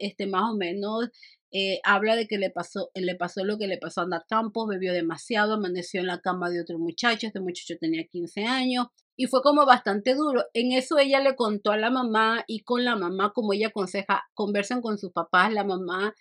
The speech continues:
la ayudó a salir de todo esto y terminó moviéndose,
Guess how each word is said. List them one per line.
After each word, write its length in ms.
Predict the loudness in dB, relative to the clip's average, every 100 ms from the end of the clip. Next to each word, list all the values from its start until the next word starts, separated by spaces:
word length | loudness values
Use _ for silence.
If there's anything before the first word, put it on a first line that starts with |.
| -18 -20 _
la 240 | 0 4
ayudó 380 | 4 4 0 4
a 80 | 4
salir 480 | 4 0 0 -2 -2
de 160 | -2
todo 360 | -2 -2 0 0
esto 300 | -2 -2 -2
y 160 | -2 -4
terminó 840 | -4 -4 -4 0 2 2 2 0 -2
moviéndose, 1120 | -2 2 2 2 0 0 0 0 2 2 2